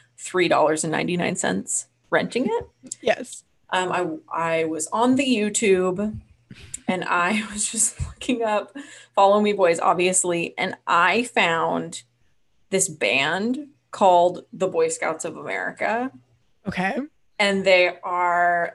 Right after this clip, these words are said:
Speaker 1: like, um, a, a group of middle-aged dudes who wear, like, full Boy Scouts regalia, and they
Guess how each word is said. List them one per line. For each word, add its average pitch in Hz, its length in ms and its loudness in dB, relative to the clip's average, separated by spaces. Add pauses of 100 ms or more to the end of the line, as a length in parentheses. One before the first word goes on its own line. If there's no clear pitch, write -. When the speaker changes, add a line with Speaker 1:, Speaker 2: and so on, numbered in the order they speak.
Speaker 1:
like, 170 380 -4 (520)
um, 160 680 -4 (100)
a, - 120 -10 (340)
a 196 60 -2
group 180 300 -10
of 170 220 -10
middle-aged 165 600 -2
dudes 165 560 -4 (200)
who 160 240 -4
wear, - 460 -2
like, - 260 -8
full 156 440 -2
Boy 156 200 -4
Scouts - 760 -6
regalia, 180 640 -6 (680)
and 175 340 -8
they 156 720 -4